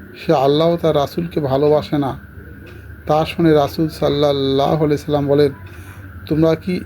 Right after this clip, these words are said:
এ কথা বলনি যে সে আল্লাহর সন্তুষ্টি চেয়ে লা ইলাহা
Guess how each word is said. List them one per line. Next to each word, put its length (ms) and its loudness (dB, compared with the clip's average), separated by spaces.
এ 140 2
কথা 300 0
বলনি 640 4
যে 280 4
সে 180 0
আল্লাহর 480 2
সন্তুষ্টি 540 -4
চেয়ে 160 0
লা 560 4
ইলাহা 480 0